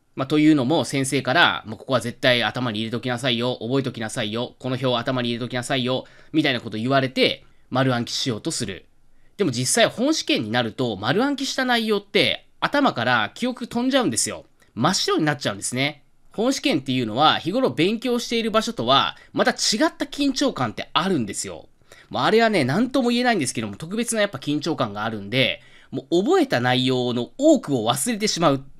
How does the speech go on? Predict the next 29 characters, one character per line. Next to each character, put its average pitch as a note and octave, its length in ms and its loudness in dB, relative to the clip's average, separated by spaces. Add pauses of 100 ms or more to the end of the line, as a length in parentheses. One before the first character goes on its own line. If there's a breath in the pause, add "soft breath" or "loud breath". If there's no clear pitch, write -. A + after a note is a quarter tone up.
(240 soft breath)
実 F3 280 2
際 A#3 40 6
私 F#3 320 2
も A#3 160 2
毎 E3 240 2
回 A3+ 160 4
そ G3+ 160 0
う D3 40 0
で G#2+ 60 -6
す。 - 220 -8 (260)
覚 F#3 360 2
え C4+ 40 2
た F#3+ 160 -2
内 C#3+ 260 2
容 B2+ 140 2
を G2+ 260 -6
意 C3 160 -2
外 B3+ 240 2
と A#3 100 0
忘 F#3 200 0
れ F3 100 2
ち - 80 -6
ゃ D#3 60 0
う B2 60 -2
ん G#2 40 -6
で D2 100 -14
す - 140 -14
よ E2+ 120 -12
ね。 D3 260 -4